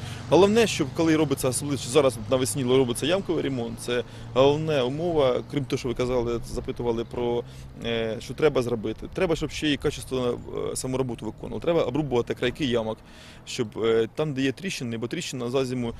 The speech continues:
не от, от, от того, де ми бачимо місця, да, вона може на п'ять-десять сантиметрів піти вглуб, в сторону. І якщо її не, е, своєчасно не видовбати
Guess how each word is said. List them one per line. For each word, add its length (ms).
не 220
от, 220
от, 180
от 160
того, 200
де 80
ми 100
бачимо 500
місця, 360
да, 160
вона 260
може 380
на 80
п'ять-десять 420
сантиметрів 500
піти 280
вглуб, 280
в 220
сторону. 500
І 80
якщо 220
її 300
не, 600
е, 300
своєчасно 600
не 240
видовбати 680